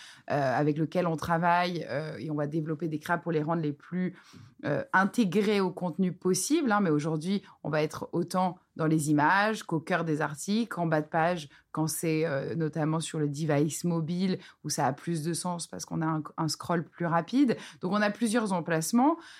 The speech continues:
Ce qui compte, c'est que finalement, n-, n'importe quel annonceur va avoir, euh, un intérêt d'aller, euh, dans des contextes qui lui sont favorables. Donc, euh, il n'y a pas de, euh, l'automobile ou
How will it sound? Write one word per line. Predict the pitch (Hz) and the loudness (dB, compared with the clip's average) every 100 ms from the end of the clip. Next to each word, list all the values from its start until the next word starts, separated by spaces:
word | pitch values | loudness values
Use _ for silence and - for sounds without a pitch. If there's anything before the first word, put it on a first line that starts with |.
| - | -12
Ce | - - | -10 -6
qui | 196 | -4
compte, | 247 311 - | 4 4 4
c'est | 214 | 0
que | - | 0
finalement, | 202 185 240 269 | 2 4 4 4
n-, | 147 - - | 2 -2 -6
n'importe | - 196 214 214 196 - | 0 2 2 0 -4 -2
quel | 208 190 | 0 2
annonceur | 170 170 165 208 226 302 254 - - _ - | 2 0 -2 2 4 6 4 0 -14 _ 2
va | 175 | 4
avoir, | 170 190 220 269 262 - | 4 4 6 6 4 2
euh, | 180 170 165 165 165 160 160 - 175 | 2 4 2 2 0 -4 -6 -4 2
un | 190 | 4
intérêt | 196 202 214 190 214 247 330 - - - | 4 2 2 2 2 2 0 -6 -20 -4
d'aller, | 180 170 220 269 | 0 2 4 4
euh, | 190 180 | 2 0
dans | 185 185 | 0 2
des | 190 | 0
contextes | 190 180 220 240 - | -2 -2 0 -2 -4
qui | 190 | -4
lui | 170 | -2
sont | 160 220 208 | -2 -2 0
favorables. | 202 180 185 170 170 175 175 165 | 2 2 0 2 2 2 -2 -4
Donc, | 156 151 | -6 -4
euh, | 175 - - | -4 -4 -4
il | |
n'y | 170 | -2
a | 170 | 0
pas | 247 262 | 2 2
de, | 214 185 160 - _ - | 2 0 -2 -10 _ -6
euh, | 113 | -4
l'automobile | 139 190 180 196 185 175 185 214 214 202 - | 0 0 2 0 0 0 0 2 2 0 0
ou | 185 165 | -4 -4